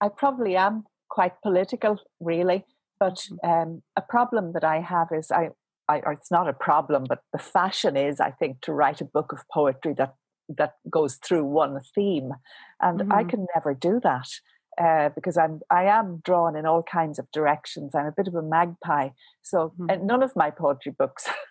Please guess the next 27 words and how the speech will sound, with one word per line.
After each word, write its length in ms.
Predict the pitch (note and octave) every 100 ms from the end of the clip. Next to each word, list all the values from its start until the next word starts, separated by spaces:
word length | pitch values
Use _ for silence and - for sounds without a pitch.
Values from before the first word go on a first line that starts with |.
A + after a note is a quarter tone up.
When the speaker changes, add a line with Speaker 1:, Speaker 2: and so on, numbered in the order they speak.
| -
Speaker 1:
<laughs> 460 | - D#4 A#3+ G3+
will 140 | F#3 D#3
hammer 460 | - E3+ D#3+ D3
Speaker 2:
<laughs> 60 | C#3+
Speaker 1:
away 200 | D3+ D3
at 140 | F3
one 260 | F3 D3 C#3+
theme. 380 | - F3+ E3 C#3+
I 100 | E3
just 260 | - F#3+ -
can't 180 | D#3 E3
Speaker 2:
Yeah. 180 | E3
Speaker 1:
do 200 | E3+ F3
it. 140 | C#3 - A#3+ - - - _ -
Um, 520 | F3+ F3 D#3+ D#3 D3+ - -
but 160 | - - _ F#3
yeah, 200 | G3+ F#3+
the 120 | E3 E3
things 340 | G3 F3 D3+
that 140 | D#3
were 120 | D3+ D3
on 200 | D3 D3+
my 120 | C#3+
mind, 380 | C#3+ D3+ G3+ E3+
of 160 | -
course, 400 | - D3 C#3 - D#3+
like 180 | C3